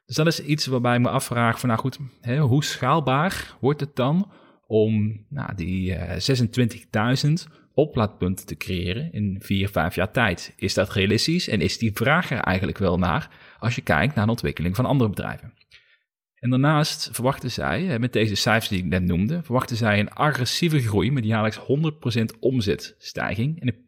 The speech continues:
gedurende een periode van vijf jaar. En daarmee verwachten ze netto marges te halen van dertig procent. Dat is pittig, want we hebben hier te maken met een propositie die niet onderscheidend is, hè, van, van, van concurrentie.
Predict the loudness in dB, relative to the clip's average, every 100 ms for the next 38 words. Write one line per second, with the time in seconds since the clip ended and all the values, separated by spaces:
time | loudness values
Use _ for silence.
0 | _ -4 0 2 2 2 4 4 4 2
1 | 0 -2 -2 0 2 2 -2 -8 -16 -20
2 | -20 -20 _ _ -4 0 2 2 2 2
3 | 0 2 2 4 4 4 4 0 -2 -2
4 | 0 0 -2 -2 -2 -4 -6 -4 -2 -4
5 | -8 _ _ -20 -20 _ -14 -4 0 2
6 | 0 -6 _ 0 0 -4 -10 -16 -8 -2
7 | 2 2 4 2 4 4 4 2 0 2
8 | 0 0 -2 -2 -4 -4 -2 0 0 -2
9 | 0 4 4 4 2 0 0 0 0 2
10 | 2 2 -2 -6 -6 -4 -4 -4 -4 -4
11 | -4 -2 -2 0 0 2 2 0 -4